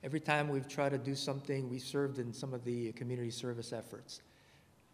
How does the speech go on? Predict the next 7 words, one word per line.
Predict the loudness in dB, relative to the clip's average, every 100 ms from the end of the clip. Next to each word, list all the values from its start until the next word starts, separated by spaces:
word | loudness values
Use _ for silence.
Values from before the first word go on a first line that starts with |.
| -20 -20 -20 -20 -20 -20 -20 -20 _ -16 -16 -6 0
we've | 2
seen | 4 4
God | 4 4
work | 2 0
in | -2
amazing | -2 -2 -4 -4 -6
ways. | -6 -8 -8 -10 -14